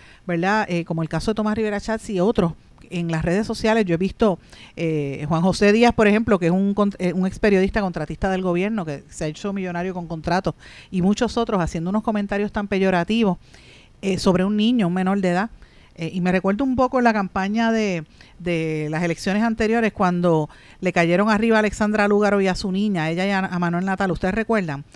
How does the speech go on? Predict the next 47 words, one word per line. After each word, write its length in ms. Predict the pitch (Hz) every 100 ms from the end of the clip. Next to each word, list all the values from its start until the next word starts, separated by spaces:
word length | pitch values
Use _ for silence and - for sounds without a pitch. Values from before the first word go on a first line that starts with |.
| - -
cómo 220 | - 202
se 100 | 262
burlaban 400 | 240 220 202 214
de 60 | 202
una, 240 | 202 196 - - - - - - -
¿sabes? 240 | - 247 202
Metían 340 | 180 185 214
a 20 |
una 180 | 247 233
niña 240 | 233 240
que 80 | 185
no 80 | 175
tenía 300 | 202 208 220
nada 200 | 214 214
que 120 | 202
ver 120 | 202
en 120 | 202 214
esto, 360 | 233 - 147 - - - - -
en 120 | 185
la 100 | 170
política. 580 | 170 185 254 220 160 160 - - - - -
En 120 | 202
este 220 | 214 220 247
caso 280 | 269 -
es 60 | 254
algo 220 | 220 226
mucho 240 | 226 220 220
más 140 | 202
grave 280 | 220 285 285
porque 200 | 190 180
se 120 | 170
trata 300 | 170 180 226
de 60 | 202
un 100 | 175
atentado 560 | 214 208 196 196 240
a 120 | 190 170
la 140 | 165
vida 420 | 156 247 302 180 - - - -
y 80 | -
a 40 | 165
la 80 |
seguridad 420 | 160 165 156 147 190
de, 180 | 226
de 160 | 175 170
toda 180 | 165 233
una 140 | 247
familia, 540 | 214 185 165 156 170